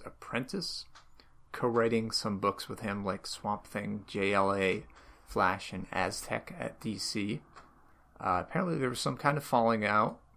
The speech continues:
between them, and Millar ended up taking over the authority from Warren Ellis, and then went to Marvel to do Ultimate X-Men and the Ultimates. The art on this series is by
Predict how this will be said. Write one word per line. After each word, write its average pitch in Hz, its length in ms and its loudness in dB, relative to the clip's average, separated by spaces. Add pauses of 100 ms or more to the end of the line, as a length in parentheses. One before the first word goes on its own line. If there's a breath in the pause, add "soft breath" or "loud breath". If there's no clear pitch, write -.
between - 260 -2
them, 131 300 0
and 101 580 0 (380)
Millar 117 340 10
ended 113 260 4
up 107 120 0
taking 120 320 -4
over 110 240 0
the 101 120 -2
authority 104 680 -2 (180)
from 95 520 -2
Warren 95 360 -2
Ellis, 123 500 -4 (600 soft breath)
and 107 160 -4
then 110 180 0
went 113 220 -2 (120)
to - 140 -6
Marvel 143 380 0
to - 120 -10
do 110 240 0
Ultimate 104 440 -4
X-Men 95 640 -6
and 92 240 -6
the 98 80 -10
Ultimates. - 640 -6 (480)
The 117 180 -8
art 135 240 8
on 147 140 4
this 156 160 0
series 147 400 2
is 104 760 0
by 92 560 4